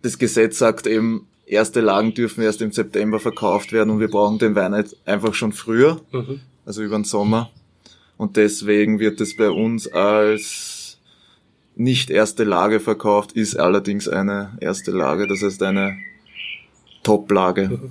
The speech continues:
Speaker 2: Und man hat die, die klare, ähm, Lagenklassifikation Ried, äh, was im Endeffekt aussagt, dass das, äh, wirklich die Lage Thal ist, oder?
Speaker 1: Genau, seit zweitausendsechzehn
Speaker 2: Mhm.
Speaker 1: gibt's da ein Weingesetz dazu,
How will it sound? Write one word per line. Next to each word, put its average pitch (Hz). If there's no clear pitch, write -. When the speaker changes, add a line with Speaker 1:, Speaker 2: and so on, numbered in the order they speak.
Speaker 2:
Und 123
man 127
hat 127
die, 127
die 123
klare, 127
ähm, 117
Lagenklassifikation 127
Ried, 156
äh, 123
was 131
im 131
Endeffekt 123
aussagt, -
dass 123
das, -
äh, 117
wirklich 123
die 123
Lage 117
Thal 110
ist, 110
oder? 135
Speaker 1:
Genau, 113
seit 110
zweitausendsechzehn 110
Speaker 2:
Mhm. 123
Speaker 1:
gibt's -
da 113
ein 110
Weingesetz 123
dazu, 127